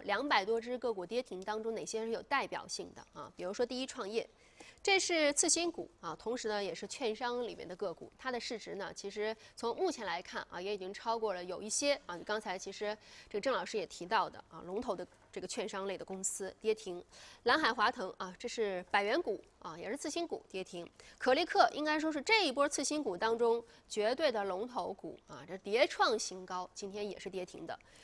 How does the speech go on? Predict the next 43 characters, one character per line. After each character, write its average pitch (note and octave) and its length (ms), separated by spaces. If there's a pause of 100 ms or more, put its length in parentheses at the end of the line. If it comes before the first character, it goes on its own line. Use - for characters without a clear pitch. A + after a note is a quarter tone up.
(240)
中 G4 200
科 G4 120
创 F4 240
达 G#3+ 280
啊， F3+ 240 (240)
两 A#3 240
市 D#4 160
当 C#4+ 200
中 C#4+ 140
的 B3 80
第 D#4 220
一 D#4+ 60
高 C#4+ 140
价 C4+ 220
股， E3+ 220 (480)
今 G#3 180
天 G#3+ 240 (140)
依 B3 80
然 G3+ 180
也 F3+ 80
是 - 100
跌 F3 160
停 - 240 (200)
啊。 - 180 (280)
另 G4 200
外 G4+ 180
两 F#3+ 220
只 G#3+ 180
为 A#3+ 140
什 A3+ 80
么 A3+ 60
把 G3 100
它 G3+ 120
罗 F#3+ 160
列 G#3+ 140
出 F#3 160
来 - 200
呢？ - 180
啊， F3 180
都 A3+ 160
是 A#3+ 120
因 B3 180
为 A3 220